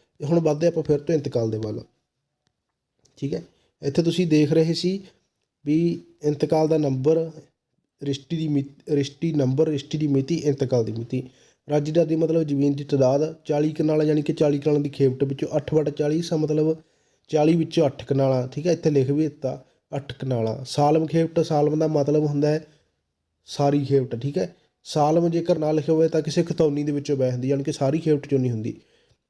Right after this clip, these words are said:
ਠੀਕ ਹੈ। ਸਾਲਮ ਖੇਪਟ ਮਤਲਬ ਸਾਰੀ ਖੇਪਟ, ਤਾਂ ਖੇਪਟ ਦਾ ਨੰਬਰ ਲਿਖਿਆ ਹੋਇਆ ਦਸ ਵਟਾ ਸੌ। ਇਹ ਕਿਹੜਾ ਲਿਖਿਆ ਹੋਇਆ ਹੈ? ਤੁਸੀਂ ਇੱਧਰ ਜਿਹੜਾ ਜਮਾਬੰਦੀ 'ਚ ਲਿਖਿਆ ਹੁੰਦਾ ਹੈ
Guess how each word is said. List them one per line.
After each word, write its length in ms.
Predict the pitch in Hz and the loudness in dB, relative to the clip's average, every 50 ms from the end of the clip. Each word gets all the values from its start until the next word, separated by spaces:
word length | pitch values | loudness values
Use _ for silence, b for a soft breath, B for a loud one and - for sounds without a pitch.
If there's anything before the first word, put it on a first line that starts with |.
| _ _ _ _ _ _ _ - | _ _ _ _ _ _ _ -10
ਠੀਕ 160 | 139 135 165 | -6 -4 -4
ਹੈ। 60 | 156 | -4
ਸਾਲਮ 340 | 143 - 156 147 147 156 160 | -2 0 2 2 4 4 4
ਖੇਪਟ 160 | 143 160 160 | 4 2 2
ਮਤਲਬ 160 | 165 165 160 147 | 2 2 0 -2
ਸਾਰੀ 320 | - - 135 131 143 151 | -2 0 2 2 2 2
ਖੇਪਟ, 300 | 143 151 143 135 135 131 | 2 2 2 2 0 -2
ਤਾਂ 100 | 120 120 | -6 -2
ਖੇਪਟ 240 | - 151 156 156 160 | 0 2 2 4 4
ਦਾ 80 | 160 | 2
ਨੰਬਰ 300 | 156 156 143 131 131 139 | 2 2 2 0 0 2
ਲਿਖਿਆ 220 | 143 143 143 151 147 | 2 2 0 0 -2
ਹੋਇਆ 140 | 147 160 147 | -2 -4 -2
ਦਸ 320 | 131 123 123 127 127 151 | 0 0 0 0 0 0
ਵਟਾ 240 | 143 143 135 143 135 | -2 0 0 -2 -2
ਸੌ। 260 | 139 - 117 110 110 110 b b b b b b b - | 0 0 0 -2 -2 -4 b b b b b b b -4
ਇਹ 140 | 147 160 156 | -2 -2 2
ਕਿਹੜਾ 220 | - 175 175 180 | 2 2 4 4
ਲਿਖਿਆ 280 | 180 170 160 170 165 160 | 2 0 0 -2 -2 0
ਹੋਇਆ 160 | 160 160 156 | 0 0 0
ਹੈ? 60 | 160 | 0
ਤੁਸੀਂ 260 | 156 160 147 - 160 | -2 -2 -2 -2 -2
ਇੱਧਰ 180 | 151 156 165 170 | 0 0 0 0
ਜਿਹੜਾ 160 | 160 160 175 | 2 2 2
ਜਮਾਬੰਦੀ 420 | 165 156 151 156 170 175 165 156 | 2 2 2 2 2 0 0 0
'ਚ 100 | 147 - | -2 -2
ਲਿਖਿਆ 260 | 151 151 139 139 151 147 | -2 0 0 0 0 0
ਹੁੰਦਾ 280 | 147 143 139 147 160 | 0 0 0 0 -2
ਹੈ 100 | 180 214 | -4 -6